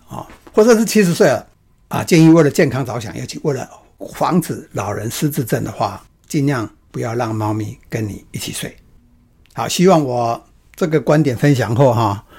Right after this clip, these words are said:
不会掉粉掉太多。OK，这个纯粹为了健康考量，纯粹是为了你的健康着想。OK，你自己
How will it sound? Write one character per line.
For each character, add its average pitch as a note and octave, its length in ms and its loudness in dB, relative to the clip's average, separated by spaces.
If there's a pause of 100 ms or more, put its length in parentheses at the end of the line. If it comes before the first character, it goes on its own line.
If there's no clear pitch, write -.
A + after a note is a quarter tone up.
(320)
不 C3 140 -2
会 D3+ 140 6
掉 C#3 260 0
粉 G#2 220 -12
掉 B2 180 -10
太 A2 180 -8
多。 A2 240 -16 (440)
OK， A#2+ 240 -12 (180)
这 F#3 120 -10
个 B2 260 -8
纯 C#3 180 -4
粹 D3+ 160 2
为 D3 140 2
了 B2 80 -4
健 B2+ 200 -4
康 A2 200 -8
考 - 160 -12
量， G2 200 -18
纯 B2+ 160 -8
粹 C3 140 -4
是 C3 80 -8
为 D3 180 0
了 A#2 120 -6
你 A2 120 -12
的 G#2+ 80 -14
健 A2+ 160 -10
康 A2+ 160 -12
着 G2+ 200 -12
想。 - 120 -14 (180)
OK， A#2 220 -10
你 A2 140 -10
自 D3 140 -8
己 G#2+ 280 -14